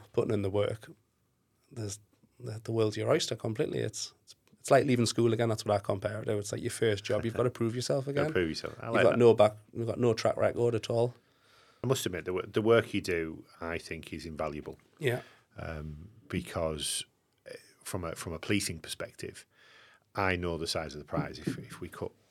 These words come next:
Speaker 2: if we cut reoffending, we massively reduce crime.
Speaker 1: Mm-hmm.
Speaker 2: Um, and some of, some of Craven's worst crimes are committed by people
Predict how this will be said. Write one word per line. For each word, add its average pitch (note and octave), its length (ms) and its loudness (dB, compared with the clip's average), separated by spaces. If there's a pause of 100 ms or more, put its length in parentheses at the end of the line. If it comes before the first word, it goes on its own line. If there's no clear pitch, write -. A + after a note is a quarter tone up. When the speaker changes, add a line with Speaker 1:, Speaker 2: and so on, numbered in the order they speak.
(120)
Speaker 2:
if - 140 -16
we F#2+ 60 -6
cut - 220 -6
reoffending, D#2+ 600 -6
we E2 100 -10
massively E2 560 -8
reduce D2 300 -10
crime. - 280 -12 (260)
Speaker 1:
Mm-hmm. A2 180 -10 (200)
Speaker 2:
Um, D#2 460 -12 (160)
and D2+ 400 -14
some E2 280 -8
of, D#2 360 -12 (380)
some - 180 -8
of D#2+ 100 -10
Craven's D#2 380 -10
worst F2 400 -2
crimes D2+ 400 -10
are D#2+ 40 -12
committed E2 360 -14
by E2 120 -12
people D#2+ 380 -10